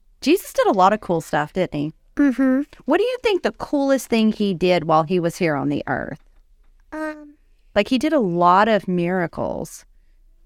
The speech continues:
Speaker 1: Is there a miracle that you thought was super cool?
Speaker 2: Um, I think walking on water was pretty cool.
Speaker 1: I think that's pretty cool, too. What else did you think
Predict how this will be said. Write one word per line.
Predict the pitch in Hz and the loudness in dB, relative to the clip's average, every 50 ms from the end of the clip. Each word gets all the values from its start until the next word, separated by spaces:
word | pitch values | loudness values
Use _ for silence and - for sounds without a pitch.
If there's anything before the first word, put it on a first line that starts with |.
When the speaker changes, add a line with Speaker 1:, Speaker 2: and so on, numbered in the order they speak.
| _ _ | _ _
Speaker 1:
Is | - 185 170 | -6 -4 0
there | - 208 220 240 | 0 2 2 4
a | 254 | 4
miracle | 254 254 247 240 226 - 233 | 4 4 2 0 0 -2 -2
that | 214 202 175 165 | 0 0 0 0
you | 185 196 | -2 -2
thought | 190 - 208 196 165 - | 0 0 0 0 2 0
was | 160 165 - | -2 -4 -4
super | - - - - - - 190 185 185 - - 214 208 | -8 -14 -16 -16 -6 -2 0 0 0 0 -2 -4 -2
cool? | - - 233 233 233 240 240 247 247 - _ _ _ _ _ _ _ _ _ _ _ _ | -2 0 0 2 2 2 0 -2 -4 -6 _ _ _ _ _ _ _ _ _ _ _ _
Speaker 2:
Um, | - 277 285 285 285 285 285 294 302 - - _ _ _ _ _ _ _ _ _ _ _ _ _ - _ _ _ _ - | 0 0 2 4 4 4 2 2 0 -4 -14 _ _ _ _ _ _ _ _ _ _ _ _ _ -20 _ _ _ _ -2
I | 247 247 277 302 | 0 2 2 2
think | 302 - 415 466 480 466 _ _ - | 2 0 0 0 -2 -8 _ _ -4
walking | 247 240 233 233 254 247 269 262 247 | 0 2 2 2 2 2 0 0 2
on | 233 220 214 202 190 185 | 2 2 2 2 0 0
water | 190 196 208 226 233 226 233 277 | 0 2 2 2 4 4 2 2
was | 269 269 285 254 214 - | 2 2 0 0 -2 -6
pretty | - - - 247 240 226 202 131 - | -10 -6 -2 0 0 2 0 0 -4
cool. | - - - 240 240 226 156 107 87 85 - - - - | -6 -2 0 2 2 2 0 -2 -4 -6 -8 -12 -10 -10
Speaker 1:
I | - | -6
think | 165 202 180 - | -4 -4 -4 -4
that's | 175 - - | -6 -8 -4
pretty | - 196 170 170 | -2 -2 -2 -2
cool, | 160 - - 170 165 | -2 -4 -4 -4 -4
too. | 165 - - 185 185 180 165 147 139 147 160 - _ _ _ _ _ _ _ _ _ _ _ _ _ _ _ _ - _ _ _ _ - _ - _ _ _ _ _ _ _ | -4 -4 -4 -4 -2 -2 -2 -2 -4 -6 -8 -12 _ _ _ _ _ _ _ _ _ _ _ _ _ _ _ _ -20 _ _ _ _ -20 _ -20 _ _ _ _ _ _ _
What | 165 180 196 208 214 208 - - | -4 0 2 2 2 2 0 0
else | 180 185 180 175 165 - - | 2 4 4 2 2 -2 -6
did | - 175 175 - | -4 -4 -4 -2
you | 165 165 | -4 -6
think | - - 147 151 147 143 147 143 - - - - | -4 -4 -4 -2 0 0 0 -2 -2 -4 -8 -18